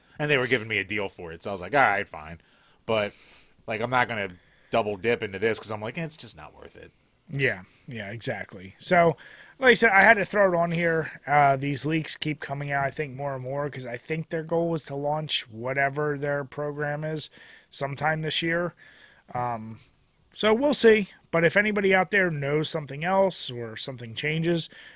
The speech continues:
Speaker 2: make sure you let us know below 'cause I'm very curious what, what, uh, what people are hearing outside of some of these articles we found.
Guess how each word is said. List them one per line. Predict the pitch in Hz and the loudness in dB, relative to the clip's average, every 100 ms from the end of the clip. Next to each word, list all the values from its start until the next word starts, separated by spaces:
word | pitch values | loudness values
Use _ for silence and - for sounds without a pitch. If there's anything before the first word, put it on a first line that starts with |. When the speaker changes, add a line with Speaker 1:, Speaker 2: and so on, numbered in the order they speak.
| - | -4
Speaker 2:
make | 175 196 | 0 2
sure | 262 | 2
you | 226 190 | 2 2
let | 175 147 | 0 0
us | 147 - | 0 -2
know | 123 101 95 95 | -6 -12 -16 -14
below | 113 117 95 95 | -10 -10 -12 -10
'cause | - | -8
I'm | 117 123 117 | -8 -10 -6
very | 131 151 147 | 0 0 0
curious | 127 139 135 117 107 - | -4 -8 -6 -6 -6 -6
what, | 117 120 - | -6 -10 -10
what, | 120 117 | -8 -8
uh, | 117 110 104 - _ - | -6 -8 -10 -14 _ -10
what | 123 | -8
people | 139 139 117 | -6 -8 -8
are | 113 | -8
hearing | 117 120 107 101 | -6 -8 -8 -14
outside | 104 104 - 107 | -14 -12 -10 -10
of | 104 101 - | -12 -16 -20
some | - - 120 | -16 -12 -12
of | 107 | -12
these | 104 101 107 - | -14 -14 -16 -14
articles | 113 110 - 101 | -12 -12 -12 -14
we | 98 98 | -12 -14
found. | - 98 71 87 | -14 -14 -16 -20